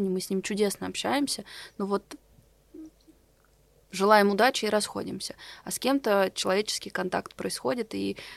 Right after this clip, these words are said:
есть понимание, что хочется дальше как-то обогащаться друг об друга, проходить какие-то этапы вместе. М, финальным аккордом после базы является именно понимание, что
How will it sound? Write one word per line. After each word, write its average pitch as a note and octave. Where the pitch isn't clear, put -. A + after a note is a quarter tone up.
есть G3
понимание, G3+
что G3+
хочется -
дальше F#3
как-то -
обогащаться A#3
друг A3
об G3+
друга, G3+
проходить -
какие-то G#3
этапы F#3+
вместе. F#3
М, G3+
финальным A3
аккордом B3
после G3+
базы F#3
является G3
именно G3+
понимание, G#3
что F#3+